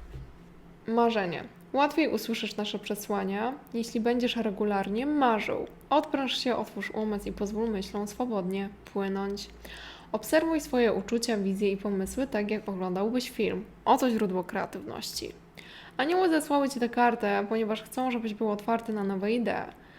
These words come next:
Oddawanie się marzeniom jest bardzo ważne, bo stanowią one źródło inspiracji i wspaniałych pomysłów. Nie próbuj niczego wymuszać, po prostu idź za naturalnym tokiem myśli, które otworzą przed Tobą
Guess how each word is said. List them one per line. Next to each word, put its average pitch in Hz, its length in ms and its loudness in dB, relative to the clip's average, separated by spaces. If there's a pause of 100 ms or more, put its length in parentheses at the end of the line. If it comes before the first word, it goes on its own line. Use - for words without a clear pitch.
(380)
Oddawanie 247 540 2
się 302 140 -2
marzeniom 254 420 2
jest 214 160 0
bardzo 220 380 4
ważne, 196 540 2
bo 240 140 -2
stanowią 220 440 -2
one 220 200 -2
źródło 202 340 -2
inspiracji 214 560 -2
i 202 40 -2
wspaniałych 202 440 -4
pomysłów. 220 720 -2 (340)
Nie 311 80 -2
próbuj 277 280 6
niczego 175 340 2
wymuszać, 175 640 -2
po - 160 -10
prostu 220 380 0 (120)
idź 190 200 0
za 208 140 0
naturalnym 202 560 -2
tokiem 240 260 -4
myśli, 220 500 -2
które - 280 -2
otworzą 254 460 -2
przed - 360 -4
Tobą 214 480 0